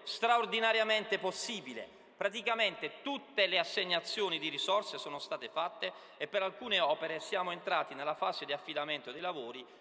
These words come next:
che precede ovviamente l'apertura dei cantieri. Questo risultato lo dobbiamo alla capacità dei comuni, che ricordo sempre, non perché lo dice il presidente dell'A N C I, lo dicono i sindaci, lo dicono le statistiche della Presidenza del Consiglio dei Ministri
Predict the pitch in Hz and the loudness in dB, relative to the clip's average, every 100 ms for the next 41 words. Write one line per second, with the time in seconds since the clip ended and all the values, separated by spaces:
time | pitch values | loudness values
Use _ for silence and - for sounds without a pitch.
0 | - _ - 131 - 156 147 - 139 127 | -20 _ -8 -8 -8 -8 -6 -4 -4 -6
1 | - 131 139 131 120 - 120 120 117 127 | -10 -10 -6 -4 -6 -4 -4 -4 -10 -10
2 | 117 110 107 98 - 95 92 _ - 160 | -8 -8 -10 -12 -14 -20 -20 _ -10 -8
3 | - 156 - 135 - 139 - 175 175 170 | -6 -8 -8 -12 -12 -14 -2 -2 0 -6
4 | - - - 131 143 135 127 113 101 104 | -12 -18 -8 -6 -6 -6 -4 -4 -4 -12
5 | - - 170 180 151 143 147 139 156 165 | -10 2 2 4 2 2 0 -2 -4 0
6 | 170 135 139 151 160 147 135 156 151 - | 2 0 -4 -6 -6 -6 -4 -6 -6 -20
7 | - - - 139 135 175 156 135 131 160 | -20 -6 -2 -2 0 0 0 -2 2 2
8 | 139 127 127 131 - 131 156 143 135 - | 2 -2 -6 -6 -10 -6 -6 -4 -8 -4
9 | 131 117 127 117 123 117 107 - - - | -4 -4 -8 -8 -4 -4 -6 -12 -20 -20
10 | 107 127 120 123 123 117 117 117 127 139 | -12 -10 -10 -8 -8 -6 -12 -8 -6 -6
11 | 120 - 110 117 120 117 113 - 120 104 | -8 -12 -12 -12 -14 -14 -14 -14 -14 -14
12 | 104 - 101 107 120 120 117 113 101 - | -18 -18 -18 -16 -16 -16 -14 -14 -16 -20
13 | _ 117 120 - 120 147 131 - 104 107 | _ -12 -10 -10 -10 -10 -12 -14 -14 -12
14 | 107 110 117 131 131 127 120 110 - - | -12 -12 -16 -12 -14 -12 -16 -16 -18 -16
15 | 123 117 127 135 - - | -14 -14 -14 -16 -16 -20